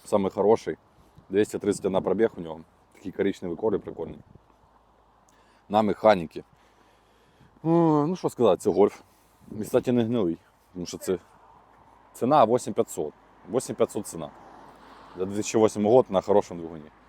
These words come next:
Opel Insignia, це теж новинка у нас на майданчику. Два і ноль дизельочок на механіки. Сто дев'яносто три тисячі пробігу. Дев'ять триста. Тут є і сліпі зоні, і лінзована оптика, і партронічки, і камера,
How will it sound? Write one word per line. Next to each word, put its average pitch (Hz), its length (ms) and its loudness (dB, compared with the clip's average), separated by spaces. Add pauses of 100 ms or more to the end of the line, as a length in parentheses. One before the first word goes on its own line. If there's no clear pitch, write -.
(540)
Opel 135 300 2
Insignia, 139 460 2
це 104 120 -8
теж 98 180 2
новинка 110 420 -2
у 95 40 -6
нас 90 180 -12
на 87 220 -8
майданчику. 87 560 -6
Два 104 240 4
і 98 40 0
ноль 95 160 -8
дизельочок 113 640 -4
на 98 120 -14
механіки. 113 720 -8 (400)
Сто 113 120 -6
дев'яносто 107 300 -2
три 92 160 -10
тисячі - 320 -10
пробігу. 131 500 0 (280)
Дев'ять 110 460 0
триста. 143 440 -2 (840)
Тут 117 160 -2
є 110 80 2
і 107 40 2
сліпі 127 500 -2
зоні, 92 320 0 (100)
і 90 60 -8
лінзована 127 520 2
оптика, - 520 -2 (520)
і 120 200 -2
партронічки, 113 720 -2 (360)
і 120 80 0
камера, 87 460 4